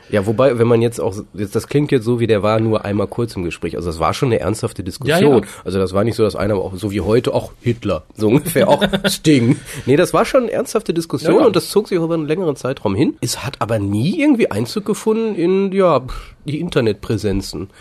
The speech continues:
Speaker 1: was sehr merkwürdig ist.
Speaker 2: Ich find's auch komisch, aber wie gesagt, ich bin der Meinung, man muss nicht alle richtigen Antworten ergoogeln können auf der Welt.
Speaker 1: Nö.
Speaker 2: Und
Speaker 1: Die Frage hat's geschafft. Hey, mehr
Speaker 2: Und
Speaker 1: davon, mehr davon.
Speaker 2: Und wie gesagt, es hat jemand geschafft, der dabei war. Äh, für alle anderen ist es natürlich dann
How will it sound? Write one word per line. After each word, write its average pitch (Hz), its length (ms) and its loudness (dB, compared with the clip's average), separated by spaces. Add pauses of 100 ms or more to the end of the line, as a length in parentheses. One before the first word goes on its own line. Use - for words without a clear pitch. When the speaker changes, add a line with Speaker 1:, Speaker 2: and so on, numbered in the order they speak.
(140)
Speaker 1:
was 104 120 -6
sehr 123 100 0
merkwürdig 143 400 -6
ist. - 160 -12 (460)
Speaker 2:
Ich 139 100 -4
find's 170 160 0
auch 151 160 -2
komisch, 208 300 2
aber 175 180 0
wie 165 60 -2
gesagt, 160 300 -4
ich - 160 -10
bin 185 100 -2
der 180 100 0
Meinung, 165 220 2
man 151 160 0
muss 202 240 0
nicht 185 280 -2
alle 175 200 0
richtigen 165 300 -6
Antworten 147 460 -4
ergoogeln 147 400 -2
können 117 200 -8
auf 110 120 -14
der 104 140 -6
Welt. 107 300 -4 (480)
Speaker 1:
Nö. 120 260 0 (380)
Speaker 2:
Und 165 200 4
Speaker 1:
Die 139 120 6
Frage 123 340 2
hat's 117 140 -2
geschafft. 123 500 -2
Hey, 151 800 6
mehr 151 180 8
Speaker 2:
Und 160 40 6
Speaker 1:
davon, 131 360 4
mehr 180 200 6
davon. 139 480 4 (100)
Speaker 2:
Und 196 220 6
wie 214 60 0
gesagt, 180 220 2
es 147 120 -6
hat 196 240 -4
jemand 143 300 -2
geschafft, - 360 -2
der 127 80 0
dabei 120 320 2
war. 208 300 4
Äh, 143 280 4
für - 140 -4
alle 135 160 -2
anderen 156 280 -2
ist 151 120 -10
es 147 80 -8
natürlich 127 380 -6
dann 113 300 -6